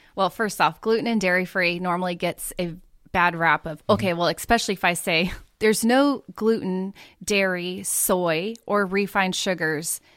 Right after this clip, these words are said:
Speaker 1: in my baked goods, the instant reaction is it's gonna taste like cardboard.
Speaker 2: <laughs>
Speaker 1: And there are pe-, I will say there are some brands that have unfortunately, uh, given gluten-free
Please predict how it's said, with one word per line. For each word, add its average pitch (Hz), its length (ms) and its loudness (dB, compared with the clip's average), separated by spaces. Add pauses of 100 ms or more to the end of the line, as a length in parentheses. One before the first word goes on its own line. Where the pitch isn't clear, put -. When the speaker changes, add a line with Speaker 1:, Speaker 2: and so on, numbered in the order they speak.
(460)
Speaker 1:
in 196 120 -2
my 175 140 0
baked 165 280 -2
goods, 165 460 -8
the 190 260 2 (160)
instant 202 500 0
reaction 170 400 0
is 165 220 -6
it's - 180 -8
gonna 160 220 -2
taste 156 320 -6
like 151 180 -8
cardboard. 165 520 -8 (340)
Speaker 2:
<laughs> - 200 2
Speaker 1:
And 233 460 6 (320)
there 254 240 6
are 311 220 8
pe-, 285 220 0
I 226 140 2
will 262 180 6
say 214 500 4 (100)
there 196 320 4
are 214 200 4
some 226 400 2
brands 190 580 0
that 185 240 0
have 185 200 -4
unfortunately, 180 1200 -2 (480)
uh, 175 220 2
given 185 460 -2
gluten-free 170 800 -4